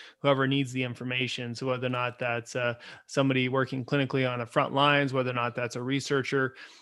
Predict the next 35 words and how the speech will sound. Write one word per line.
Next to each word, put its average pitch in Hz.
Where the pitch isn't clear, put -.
So 139
we've 135
really 156
tried 143
to, 139
like 131
you 127
said, 131
and 131
we 127
discussed 127
the, 123
the 123
bluff 135
or 127
the 123
bottom 127
line 123
up 120
front. 135
So 135
we've 127
got 131
an 127
executive 131
summary 147
and 131
then 127
a 123
P 139
D 127
F 127
that 127
comes 127
out 127